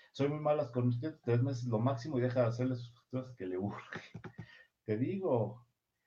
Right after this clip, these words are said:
te digo, y aparte facturamos, sí, sí, sí, "Ay, por favor, contador, yo no sé usar la computadora, hágame usted la factura", sí.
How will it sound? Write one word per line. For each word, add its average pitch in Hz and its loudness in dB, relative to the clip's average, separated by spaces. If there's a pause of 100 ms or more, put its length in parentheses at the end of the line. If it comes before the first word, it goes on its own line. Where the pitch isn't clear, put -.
(260)
te 101 -6
digo, 143 -2
y 117 4
aparte 135 0
facturamos, 139 0
sí, 120 2
sí, 175 -10
sí, 185 -6
"Ay, 180 6
por 151 -6
favor, 165 0
contador, 160 -4
yo 170 -2
no 160 -4
sé 135 -10
usar 123 -6
la - -8
computadora, - -10
hágame 151 -2
usted 120 -10
la 104 -12
factura", - -20 (180)
sí. - -8